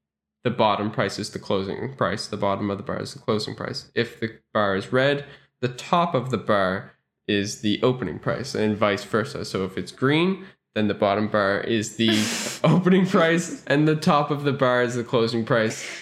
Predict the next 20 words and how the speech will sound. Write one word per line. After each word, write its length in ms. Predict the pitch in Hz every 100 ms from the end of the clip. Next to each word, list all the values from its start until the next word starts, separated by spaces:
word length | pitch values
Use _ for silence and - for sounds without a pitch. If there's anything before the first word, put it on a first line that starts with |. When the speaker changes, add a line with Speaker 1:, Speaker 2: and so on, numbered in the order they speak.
| - - _
Speaker 1:
And, 340 | 117 117 110 - -
and 120 | 113
Muruga 320 | 113 113 107
thinks 260 | 113 104 101
I 60 |
confused 460 | 95 110 107 101 -
the 120 | 104
audience. 300 | - 571 214
Speaker 2:
<laughs> 260 | 381 381 - 415 480 440 - 466 494 - _ 151 - - - - - - - 202 233 202 - - -
One 360 | 381 392 392 466
hundred 320 | 349 359 381
percent. 600 | 339 330 320 285 254 262
Speaker 1:
Okay, 400 | 151 180 165 139
well, 200 | 160 185
Speaker 2:
You 160 | 466 466
changed 360 | 359 381 381
what 160 | 370 339
you 100 | 339
were 140 | 330
saying 340 | 330 320 311